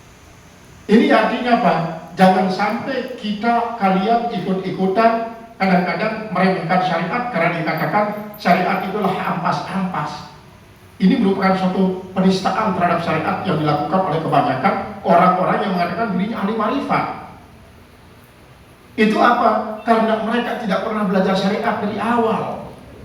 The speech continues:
Dia langsung jalan pintas menuju marifat.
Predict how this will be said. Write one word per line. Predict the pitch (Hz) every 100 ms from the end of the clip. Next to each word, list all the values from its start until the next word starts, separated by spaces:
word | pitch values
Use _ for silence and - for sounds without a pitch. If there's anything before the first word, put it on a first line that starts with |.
| -
Dia | 185 208
langsung | 240 247 240 233 196
jalan | 185 185 185 220
pintas | 208 190 - 185
menuju | 180 185
marifat. | 185 180 220 190 143 - -